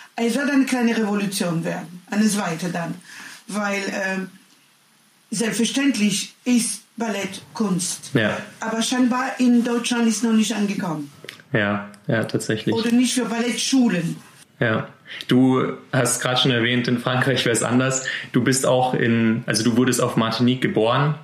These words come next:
Speaker 2: und, äh, bist
Speaker 1: Mhm.
Speaker 2: dann relativ früh nach Frankreich gezogen in deiner Kindheit. Ab wann hast du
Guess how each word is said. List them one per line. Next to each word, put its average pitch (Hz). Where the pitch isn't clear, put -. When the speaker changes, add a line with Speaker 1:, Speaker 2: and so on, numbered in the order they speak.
Speaker 2:
und, 110
äh, 107
bist 117
Speaker 1:
Mhm. 131
Speaker 2:
dann 107
relativ 117
früh 120
nach 107
Frankreich 117
gezogen 123
in 117
deiner 113
Kindheit. 127
Ab -
wann 113
hast 120
du 107